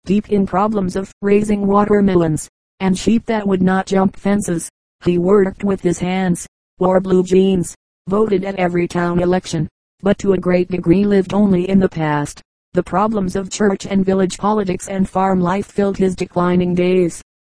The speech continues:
To a great degree his physical health came back, but the problems of statecraft he left to other heads and hands.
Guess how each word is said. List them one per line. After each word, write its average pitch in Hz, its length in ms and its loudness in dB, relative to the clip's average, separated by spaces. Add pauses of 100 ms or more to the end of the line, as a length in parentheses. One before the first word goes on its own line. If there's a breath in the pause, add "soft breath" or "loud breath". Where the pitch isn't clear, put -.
To 180 140 0
a 175 60 0
great 180 300 0
degree 180 320 4
his 202 240 -2
physical 180 420 -2
health 180 300 -2
came 190 240 -2
back, 156 420 -2 (340)
but 196 180 0
the 208 80 2
problems 202 520 -2
of 196 140 -6
statecraft 185 800 -4
he 180 120 4
left 175 340 -2
to 185 120 2
other 185 240 0
heads 185 300 -4
and 190 180 -2
hands. 180 500 -2